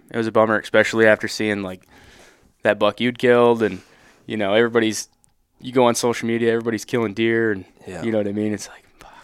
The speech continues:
Speaker 2: That's a problem with social media, though. It's, at the same time, you know, you can go on there and you see all these people killing deer and stuff, but, uh, and it kinda, it, it frustrates you sometimes, you know, and you're
Speaker 1: Oh,
Speaker 2: like,
Speaker 1: yeah.
Speaker 2: "What am I doing wrong?"
Speaker 1: Oh,
Speaker 2: But,
Speaker 1: yeah.
Speaker 2: you know, if, when, when the day comes when it's meant for you to get one, you're gonna get one,
Speaker 1: Yeah.
Speaker 2: and the cards are gonna fall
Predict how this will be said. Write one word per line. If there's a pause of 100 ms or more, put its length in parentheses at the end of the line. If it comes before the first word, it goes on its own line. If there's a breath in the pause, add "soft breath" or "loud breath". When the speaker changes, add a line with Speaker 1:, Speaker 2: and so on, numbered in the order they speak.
(180 loud breath)
Speaker 2:
That's
a
problem
with
social
media,
though.
It's,
at
the
same
time,
you
know,
you
can
go
on
there
and
you
see
all
these
people (140)
killing
deer
and
stuff,
but,
uh, (360 loud breath)
and
it
kinda,
it,
it
frustrates
you
sometimes,
you
know,
and
you're
Speaker 1:
Oh,
Speaker 2:
like,
Speaker 1:
yeah.
Speaker 2:
"What
am
I
doing
wrong?"
Speaker 1:
Oh,
Speaker 2:
But,
Speaker 1:
yeah.
Speaker 2:
you
know,
if,
when,
when
the
day
comes
when
it's
meant
for
you
to
get
one,
you're
gonna
get
one,
Speaker 1:
Yeah.
Speaker 2:
and
the
cards
are
gonna
fall